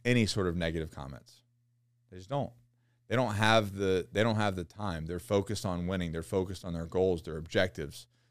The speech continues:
their priorities in their life. So now when I see negative comments, I either just say, "Okay," or I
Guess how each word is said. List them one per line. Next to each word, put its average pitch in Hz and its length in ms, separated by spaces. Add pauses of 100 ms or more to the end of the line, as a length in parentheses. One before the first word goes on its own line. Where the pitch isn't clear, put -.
their 90 100
priorities 98 600
in 92 80
their 85 120
life. 85 460 (560)
So - 140
now 139 240
when 156 160
I 110 80
see 110 220
negative 92 360
comments, 110 560 (960)
I 101 120
either 117 100
just 104 180
say, 101 140
"Okay," 90 560 (1400)
or 87 260
I 85 200